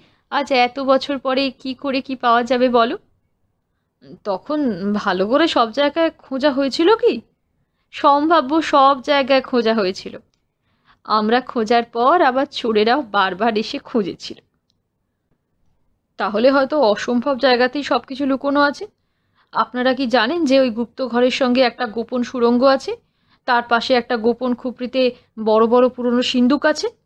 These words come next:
এবারে পার্বতী দেবীর উত্তেজনা কালু মালুর চেয়েও বেশি হয়ে পড়ল। পারেন তো তখনই ছুটে গিয়ে সেই সিন্দুক খুলে কাগজপত্র খোঁজেন। এর পরের ইতিহাস খুবই সংক্ষিপ্ত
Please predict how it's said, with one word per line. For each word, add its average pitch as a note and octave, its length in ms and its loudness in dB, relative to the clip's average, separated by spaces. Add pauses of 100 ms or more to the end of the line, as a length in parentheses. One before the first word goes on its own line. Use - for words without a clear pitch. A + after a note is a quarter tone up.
(1200)
এবারে F#4 520 2
পার্বতী C#4+ 600 0
দেবীর F#4+ 320 2
উত্তেজনা E4+ 600 0 (100)
কালু C4 340 2
মালুর F4 300 2
চেয়েও F#4 280 0
বেশি D#4 380 0
হয়ে D4 200 0
পড়ল। A3+ 360 -8 (1080)
পারেন G4 340 2
তো A4 100 0
তখনই G#4 460 0
ছুটে F4+ 340 -2
গিয়ে F#4 260 2
সেই F4 180 -2
সিন্দুক E4 460 -4
খুলে F4 300 -4
কাগজপত্র B3+ 640 -4
খোঁজেন। A3+ 440 -10 (1200)
এর E4 160 -4 (100)
পরের B3 340 -4
ইতিহাস F4+ 640 0
খুবই E4 320 -6
সংক্ষিপ্ত C4 840 -8